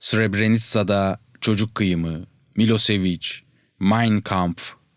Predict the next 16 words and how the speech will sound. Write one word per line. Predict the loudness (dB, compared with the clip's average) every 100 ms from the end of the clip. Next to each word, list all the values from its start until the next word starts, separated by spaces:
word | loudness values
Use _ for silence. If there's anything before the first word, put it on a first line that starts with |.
| _ _ -20 -14
Sonra | -2 2 4
yeniden | 4 4 4 2 2 4 4 4 2
o | -2
kadın | 0 2 4 4
vezirin | 4 0 0 2 0
adı. | -2 -6 -12 _ _ _ _ _ _ _ -6
Hatta | -6 -2 0 2 0 -4 _ -2
ara | 0 0
sıra | 0 0 0
benim | 2 2 2
adım | 2 2 2
bile | 0
geçiyor. | 0 -2 -2 -4 -4 -6 -14 _ _ _ _ _ -8
Birinci | -2 0 2 2 2
Murat, | 2 0 -6 -14 -18 _ _ _ _ _ _ -4
Hüdavendigar. | 0 2 2 0 0 0 0 -2 -4 -12